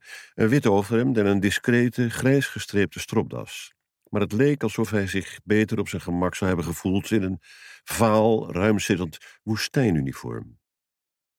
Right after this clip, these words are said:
De microfoon piepte en de Amerikaan hield hem iets verder van zijn mond. "U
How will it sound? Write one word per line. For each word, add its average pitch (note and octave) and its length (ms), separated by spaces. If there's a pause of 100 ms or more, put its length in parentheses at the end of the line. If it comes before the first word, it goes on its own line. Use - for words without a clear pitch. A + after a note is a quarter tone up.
(960)
De A#2+ 100
microfoon C3 460
piepte B2 460
en A2 140
de G#2 80
Amerikaan G2 480
hield A2 220
hem G2+ 180
iets C3 240
verder G#2 280
van F#2 120
zijn F#2+ 120
mond. D#2 600 (1120)
"U B2+ 500